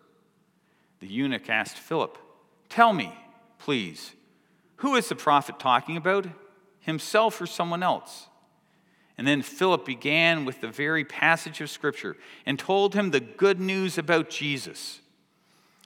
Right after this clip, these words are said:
As they traveled along the road, they came to some water, and the eunuch said, 'Look, here is water. What can stand in my way of being baptized?'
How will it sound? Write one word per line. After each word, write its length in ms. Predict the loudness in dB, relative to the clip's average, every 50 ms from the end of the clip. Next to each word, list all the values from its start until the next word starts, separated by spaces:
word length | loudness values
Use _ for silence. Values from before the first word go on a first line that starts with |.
| -20 _ _ 0
As 200 | 2 2 2 2
they 120 | 0 -4
traveled 420 | -4 -2 2 4 4 4 4 2 -2
along 300 | 2 4 4 4 4 2
the 60 | 0
road, 280 | 0 2 2 2 2
they 80 | 0 -2
came 300 | -2 -2 -2 0 0 0
to 140 | -2 -6 -8
some 220 | -8 -6 -8 -6 -2
water, 440 | 4 6 6 6 6 4 0 -4 -8 -14 -20 -20 -20 -20 -20 -20 _ _ -6
and 120 | -4 -2 0
the 60 | 0
eunuch 380 | 0 0 0 0 0 0 -2
said, 400 | -4 -2 0 0 0 0 -2 -8 -20 -20 -20 _ _ _ -6
'Look, 340 | 2 6 6 6 6 4 -2 -14 -16 -18 -20 -20 _ _ _ _ _ _ _
here 260 | -2 2 4 6 6
is 140 | 4 2 2
water. 420 | 2 6 6 8 8 6 4 -2 -6 -14 -20 -20 -20 -20 _ _
What 280 | -8 -2 0 0 0 0
can 180 | -2 -4 -4 -4
stand 480 | -6 -6 -2 0 2 2 2 2 0
in 80 | -2 -2
my 200 | 0 2 2 2
way 220 | 2 2 2 2
of 140 | 2 2 0
being 220 | -4 -4 -4 -2
baptized?' 760 | 2 4 4 4 4 2 -2 -6 -6 -6 -6 -10 -14 -18 -18